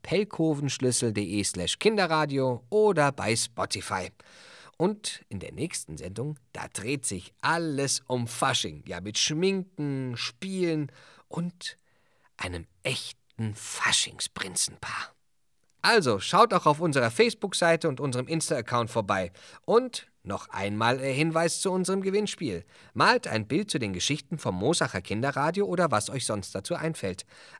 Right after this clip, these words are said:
Alle Einsender erhalten ein kleines Dankeschön und die ersten zehn Einsendungen erhalten sogar einen Gewinn. Einsendeschluss ist der achtundzwanzigste Februar. Und wir, wir hören uns wieder am nächsten Samstag,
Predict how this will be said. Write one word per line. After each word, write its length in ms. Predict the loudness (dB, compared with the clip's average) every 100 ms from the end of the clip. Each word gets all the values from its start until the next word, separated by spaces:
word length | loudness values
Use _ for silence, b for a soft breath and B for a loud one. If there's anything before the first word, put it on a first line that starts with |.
| 0
Alle 320 | 4 6 4
Einsender 440 | 2 2 0 -2
erhalten 380 | -2 -2 -2 -2
ein 120 | -6
kleines 340 | -4 -6 -6 -8
Dankeschön 560 | -8 -6 -6 -2 -2
und 160 | -2 -6
die 100 | -6
ersten 380 | -4 -4 -4 -4
zehn 240 | -2 -2
Einsendungen 640 | 0 -2 0 0 0 -2 -4 B -14
erhalten 500 | -4 0 0 0 -2
sogar 320 | -2 -4 -4
einen 180 | -4 -4
Gewinn. 300 | 2 2 0 -10 _ _
Einsendeschluss 800 | 6 6 8 4 4 2 2 0 -2
ist 260 | 0 0 0
der 160 | 0 8
achtundzwanzigste 1080 | 8 8 2 0 0 2 2 2 -2 0 4
Februar. 540 | 6 4 4 2 0 B B B B
Und 200 | 2 2
wir, 220 | 2 2 0 _ _
wir 220 | 2 4
hören 180 | 4 2
uns 160 | -2
wieder 220 | 2 2 2
am 160 | 0
nächsten 380 | 0 -2 -4 0
Samstag, 520 | 2 2 0 -2 -4